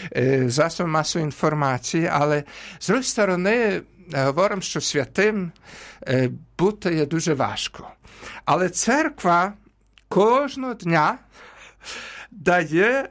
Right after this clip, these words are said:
нам урок святості. Це святі і блаженні,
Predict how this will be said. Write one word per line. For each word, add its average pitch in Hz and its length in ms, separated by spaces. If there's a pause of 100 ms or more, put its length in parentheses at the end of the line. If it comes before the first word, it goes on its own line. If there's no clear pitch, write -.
нам 160 500
урок 131 420
святості. - 800 (320)
Це 147 600
святі 208 720 (240)
і 156 100
блаженні, 170 720